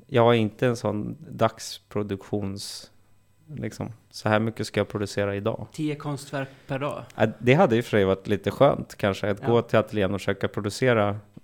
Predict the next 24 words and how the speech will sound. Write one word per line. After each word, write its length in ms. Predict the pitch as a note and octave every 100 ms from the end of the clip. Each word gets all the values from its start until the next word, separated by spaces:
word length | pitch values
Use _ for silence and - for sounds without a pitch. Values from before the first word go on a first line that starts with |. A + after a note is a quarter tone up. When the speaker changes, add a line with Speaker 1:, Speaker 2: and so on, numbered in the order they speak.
| _
Speaker 1:
Det 160 | A#2 G#2+
skulle 240 | - A#2
ju, 120 | A#2 - _ - - - - _
väldigt 640 | - A#2+ A#2+ A2 G2+ G2+
mycket. 640 | A2 B2 - _ - D3+ G#2
Det, 100 | A2
jag 220 | A2 A#2
skulle 220 | - B2
inte 180 | C3 F#2+
ha 60 |
plats 600 | F#2+ - E3 - - - -
för 320 | - - -
det. 120 | A2+ G2+
Men 120 | A2
det, 60 |
det 220 | A#2 A#2 A#2+
får 140 | B2+
väl 100 | B2+
bli 180 | B2 G#2+
verk 340 | G2+ F#2 F#2
som 200 | - G#2+
inte 380 | G2+ G2 - G#2+
är 340 | G2 F#2+ F#2+ - _
fysiska. 720 | - B2 B2+ - - - -